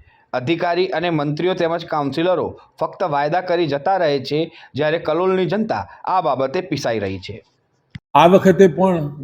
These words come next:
Speaker 2: જે તુલસીનગર અને આજુબાજુનો વિસ્તાર હતો, ત્યાં બે કિલોમીટરને નોટિફાઈડ પણ કરી દેવામાં આવ્યો છે.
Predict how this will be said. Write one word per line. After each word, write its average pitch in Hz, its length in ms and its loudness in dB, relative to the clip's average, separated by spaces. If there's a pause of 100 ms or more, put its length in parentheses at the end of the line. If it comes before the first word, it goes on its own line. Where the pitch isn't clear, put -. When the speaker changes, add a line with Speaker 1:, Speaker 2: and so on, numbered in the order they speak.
Speaker 2:
જે 156 140 6
તુલસીનગર 170 760 4
અને 165 180 4
આજુબાજુનો 160 640 4
વિસ્તાર 147 400 4
હતો, 156 280 2
ત્યાં 160 420 0
બે 139 180 4
કિલોમીટરને 156 800 4 (580)
નોટિફાઈડ 143 640 6
પણ 160 140 2
કરી 156 240 6
દેવામાં 156 400 6
આવ્યો 156 180 6
છે. 185 180 4